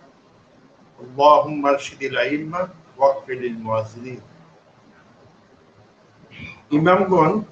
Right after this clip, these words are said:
জিম্মাদার, এবং হাদিস শরীফে আছে, "আলা কুল্লুকুম রাইন ওয়া কুল্লুকুম মাসউলুন রাইন।" প্রত্যেকেই জিম্মাদার, প্রত্যেকে তার রক্ষণাবেক্ষণ সম্পর্কে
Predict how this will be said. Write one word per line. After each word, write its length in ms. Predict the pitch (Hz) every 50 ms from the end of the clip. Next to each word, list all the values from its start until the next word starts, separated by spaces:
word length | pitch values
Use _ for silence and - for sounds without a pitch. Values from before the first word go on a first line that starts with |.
| - - - _ _ - - - - _ - _ -
জিম্মাদার, 520 | 143 160 156 147 143 143 139 131 120 - - - - - - _ _ _ _ _ _ _ _ _ _ _ _ _ _ _ _ _ - - - - - - - - - _ - - _ - - - - _ _ _ - 127
এবং 340 | 127 131 131 - - - - - - - - -
হাদিস 300 | 131 131 143 143 139 -
শরীফে 260 | - 151 147 135 151 147
আছে, 160 | 139 - 143
"আলা 220 | 135 139 135 139
কুল্লুকুম 560 | 135 - 151 139 135 139 135 - 127 123 117
রাইন 400 | 123 135 135 139 139 135 131 135 131 -
ওয়া 100 | 127 123 - -
কুল্লুকুম 400 | 143 131 131 127 - - 123 131
মাসউলুন 460 | 139 123 - - 131 123 120 117 110 110
রাইন।" 280 | 123 131 127 127 120 113 - - - - _ - - - - _ _ _ _
প্রত্যেকেই 480 | - 120 - - - 139 - 147 147 131
জিম্মাদার, 640 | 123 120 131 127 123 123 123 120 117 123 127 139 - - - - -
প্রত্যেকে 420 | 127 127 - - 139 120 120 139
তার 300 | 131 - - 123 120 117
রক্ষণাবেক্ষণ 720 | 123 123 - - 139 139 131 120 120 123 120 - 139 139 139
সম্পর্কে 480 | 131 - 117 110 117 123 - - -